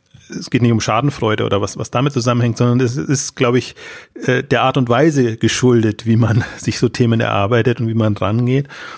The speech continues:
Ähm, und ich bin aber da, also gerade bei den Beispielen jetzt genannten, finde ich alles, also die geben sich die Mühe, die machen sich die Mühe, die hinterfragen das alles. Es gibt ja andere, die machen sich sehr viel leichter und dann hast du halt,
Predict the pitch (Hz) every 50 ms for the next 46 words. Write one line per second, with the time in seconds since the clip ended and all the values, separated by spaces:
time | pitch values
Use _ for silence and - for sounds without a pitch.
0 | - _ _ - 127 110 110 110 110 127 160 - - 113 113 - - - - -
1 | 117 113 117 113 110 113 110 107 110 110 127 - - - - 127 113 110 113 113
2 | 113 107 104 - 107 117 135 120 107 110 113 - - 113 110 104 - - 117 104
3 | 104 104 117 - - 117 113 - - - - - _ - - 117 113 107 - -
4 | - 107 107 117 120 - - - - - - - - - - _ _ - - 117
5 | 117 - - - - - 117 - 110 120 143 151 156 139 - - 120 110 107 104
6 | 104 101 101 101 - - 110 113 117 120 151 131 120 113 117 117 117 110 107 110
7 | 110 107 107 107 107 104 - - 98 98 110 120 127 123 120 120 113 - - _
8 | - - 107 - 330 - - 113 107 110 110 - 110 - - - - - - 110
9 | 98 107 120 135 120 117 110 101 120 117 - 117 - - - 120 113 107 117 104
10 | 101 95 113 147 143 - - 104 104 104 104 101 - - 117 107 110 104 -